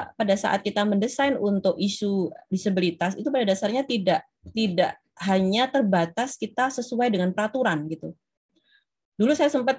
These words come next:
eh, apa namanya, mengajak teman gitu ya, eh, apa namanya, Bu Dewi, itu beliau sudah, sudah lama, eh, sebagai totally blind dulu dari, karena glukoma, eh, apa, dari yang beliau bisa melihat,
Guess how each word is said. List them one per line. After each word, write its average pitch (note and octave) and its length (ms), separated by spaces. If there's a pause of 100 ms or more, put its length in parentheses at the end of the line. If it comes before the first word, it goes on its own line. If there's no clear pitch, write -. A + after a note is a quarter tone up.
eh, G3 480
apa - 400
namanya, G#3 320
mengajak G3 640
teman F#3+ 400
gitu E3+ 240
ya, D#3+ 240
eh, F3 640
apa F3+ 240
namanya, F#3+ 320
Bu F3 160
Dewi, E3+ 560
itu - 220
beliau F#3 180
sudah, F3 480
sudah E3 640 (160)
lama, F#3 600
eh, E3+ 560 (340)
sebagai F3 480
totally F#3 320
blind E3+ 320
dulu G#3 160
dari, F#3 400 (240)
karena A3 160
glukoma, G3+ 560 (400)
eh, F3 480
apa, E3+ 240
dari F3+ 480
yang F3 160
beliau E3+ 240
bisa E3+ 240
melihat, F3 480